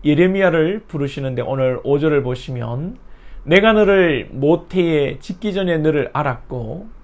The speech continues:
네가 배에서 나오기 전에 너를 성별하였고, 너를 여러 나라의 선지자로 세웠노라." 하나님께서는 예레미야가 어떤 인물인지를 이미 창세전에 아셨습니다.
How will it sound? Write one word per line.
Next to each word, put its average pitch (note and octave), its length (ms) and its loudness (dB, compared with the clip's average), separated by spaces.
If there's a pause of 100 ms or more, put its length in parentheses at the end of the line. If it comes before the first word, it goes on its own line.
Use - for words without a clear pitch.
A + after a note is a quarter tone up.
네가 F3 460 2
배에서 F3+ 540 2
나오기 D3 400 0
전에 C#3 240 -4
너를 D3 320 0
성별하였고, D#3+ 1160 -4 (500)
너를 F3 340 6
여러 E3+ 220 8
나라의 E3 420 2
선지자로 D#3 840 -2
세웠노라." A#2+ 840 -8 (600)
하나님께서는 C#3+ 1040 -2 (520)
예레미야가 E3+ 480 6
어떤 F3+ 320 0
인물인지를 D3 1080 -2
이미 E3 240 -4
창세전에 G3+ 560 -4
아셨습니다. B2 720 -6